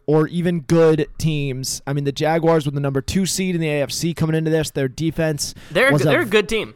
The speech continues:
Speaker 1: Yeah, they're a good team. They were a vaunted defense. Trevor Lawrence is playing fantastic, and the Niners rolled right through 'em. Uh, this was the Niners team that beat the Cowboys. This was the Niners team of a month ago. And I don't know what it is. We'll talk about all the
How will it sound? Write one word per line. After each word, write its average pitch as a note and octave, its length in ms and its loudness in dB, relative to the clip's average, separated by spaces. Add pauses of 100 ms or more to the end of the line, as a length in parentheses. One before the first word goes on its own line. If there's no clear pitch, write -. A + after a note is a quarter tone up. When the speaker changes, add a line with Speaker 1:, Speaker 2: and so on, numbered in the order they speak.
Speaker 1:
Yeah, A3+ 140 4
they're A3+ 140 4
a A3+ 40 2
good G#3 280 4
team. A3+ 200 0
They C3+ 80 0
were C#3+ 140 2
a C3+ 40 0
vaunted D3 380 0
defense. F3+ 400 0
Trevor D#3+ 240 2
Lawrence E3 300 4
is - 60 -8
playing D#3+ 240 -2
fantastic, D#3 680 -2
and C#3+ 340 -8 (360)
the E3 80 0
Niners G#3+ 300 4
rolled F#3+ 260 6
right F3 240 6
through D#3+ 260 4
'em. F2 140 -6 (400)
Uh, D#3 260 0
this E3 260 0
was G#3 140 2
the G3 100 0
Niners F#3 400 0
team F3+ 280 0
that E3 100 0
beat E3+ 140 -4
the - 60 -16
Cowboys. D#3+ 560 2
This E3+ 200 -4
was F3+ 120 -2
the F#3+ 120 0
Niners F3 340 -2
team F3+ 300 -4
of E3 80 -2
a E3+ 60 -6
month E3 240 -6
ago. B2+ 340 -6 (400)
And D3+ 260 -6 (120)
I E3 100 -6
don't E3 260 -14
know F3 460 -6
what D#3+ 160 -8
it C#3+ 80 -8
is. G3 240 -4
We'll G#3 80 -2
talk E3+ 260 0
about D#3+ 240 2
all C#3+ 220 4
the C#3+ 240 2